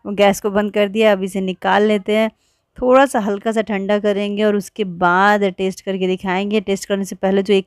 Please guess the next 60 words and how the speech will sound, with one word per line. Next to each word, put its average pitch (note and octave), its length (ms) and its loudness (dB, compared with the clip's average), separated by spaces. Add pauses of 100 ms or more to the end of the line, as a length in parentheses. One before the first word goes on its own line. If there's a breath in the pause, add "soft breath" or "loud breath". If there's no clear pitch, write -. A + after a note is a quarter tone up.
कप G3 100 -8 (160)
बच F#3+ 220 -2
गया A3 140 4
था B3+ 120 -2
ना A#3+ 160 0
उसको G3+ 280 -6
भी G#3 100 0
रखूँगी F#3+ 360 -2
भाई, F#3+ 160 2
वो F#3 140 0
भी F#3+ 80 -2
तो F#3+ 120 -2
बेक F3+ 200 0
होगा, G3 260 0
नहीं F#3+ 120 -2
तो F#3 120 -8
फिर F#3 240 -4
वैसे F#3 320 2
ही G3 80 0
छूट G3+ 280 -6
जाएगा। F#3 340 2 (460 loud breath)
और G3 140 2
यहाँ G3 240 2
देखिए G3 260 0
मेरा G3 180 6
दिमाग F3+ 420 -2
कितना F#3+ 280 -8
तेज़ F3 240 -6
काम F3 200 -6
करता F3+ 240 -2
है। F3 60 -2
देखिए F#3+ 200 -6
मैंने G3 200 0
गैस G3+ 220 4
को B3 100 -2
बंद A3 220 0
ही B3 80 4
रखा G3+ 260 2
है E3+ 80 0 (320 soft breath)
और G3+ 160 -4
फटाफट G#3 320 2
से G#3+ 100 -4
लाइटर F#3+ 320 2
मारे F#3+ 280 2
जा G3+ 120 4
रही G3 100 0
हूँ, G3 80 -4
मारे F#3 260 2
जा F#3+ 160 -2
रही G#3+ 160 2
हूँ, G#3 120 0 (140 loud breath)
<laughs> - 160 -20
जलेगा A3+ 520 2
कैसे। F#3+ 440 -4 (400 loud breath)
फिर A#3 180 0
अभी A3+ 240 4
देखिए A3+ 320 0
मैंने G#3+ 240 0
वापस G#3 340 0
से G#3+ 160 -4